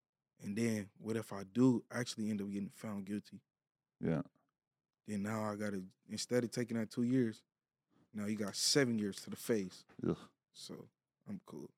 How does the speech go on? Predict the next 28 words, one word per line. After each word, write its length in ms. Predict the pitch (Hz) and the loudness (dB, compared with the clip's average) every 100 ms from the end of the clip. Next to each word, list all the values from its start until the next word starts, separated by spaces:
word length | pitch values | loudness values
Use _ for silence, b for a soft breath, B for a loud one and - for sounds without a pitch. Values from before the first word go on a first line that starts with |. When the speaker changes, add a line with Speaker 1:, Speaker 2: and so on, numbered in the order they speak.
| _ | _
Speaker 1:
I'm 80 | 95 | -14
just 200 | 90 - | -14 -16
take 180 | - 76 | -16 -18
the 80 | - | -18
two. 140 | - - _ _ _ _ - | -20 -20 _ _ _ _ 8
Speaker 2:
Right. 240 | 104 87 - _ _ b b b - | 8 8 2 _ _ b b b 6
Are 80 | 123 | 10
you 220 | 131 147 | 12 12
a 40 | 131 | 12
person 360 | 139 123 123 | 10 8 8
who's, 240 | 104 110 95 | 8 8 10
like, 200 | 101 90 | 8 10
really 380 | 101 98 87 80 _ _ - | 8 8 6 4 _ _ 2
worried 400 | 95 95 101 110 | 10 12 12 10
about 420 | 104 113 107 85 - 117 | 12 12 12 8 -4 0
doing 240 | 110 113 | 6 6
time, 360 | 101 120 117 123 | 8 8 8 10
or 120 | 101 | 10
is 120 | 98 | 8
it, 140 | 95 - | 6 4
at 120 | 101 | 2
this 140 | 92 90 | 2 2
point, 240 | - 95 | 4 4
it 40 | 90 | 4
just 180 | 87 - | 2 2
feels 200 | 98 - | 2 4
kinda 180 | 92 | 2
regular? 400 | 82 90 82 80 | 4 4 2 -2